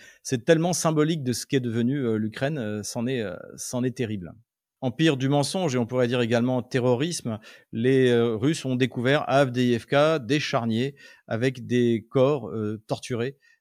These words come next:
Donc à peu près ce qu'ils ont découvert également à Mariupol, il y a eu énormément de,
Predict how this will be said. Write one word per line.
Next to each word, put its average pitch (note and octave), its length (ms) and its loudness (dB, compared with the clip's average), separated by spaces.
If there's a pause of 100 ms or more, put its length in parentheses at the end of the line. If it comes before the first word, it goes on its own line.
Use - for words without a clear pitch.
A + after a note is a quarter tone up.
Donc A2 180 -12
à A#2+ 80 -2
peu A#2+ 140 -4
près C3+ 360 0
ce - 80 -8
qu'ils A#2 160 -6
ont A2+ 60 -2
découvert A#2 380 -4
également A2+ 340 -2
à A#2 40 -2
Mariupol, G#2+ 500 -2
il A#2+ 60 -6
y A2 40 -2
a G#2 60 -2
eu G#2 100 -4
énormément G#2+ 540 -4
de, F#2+ 280 -8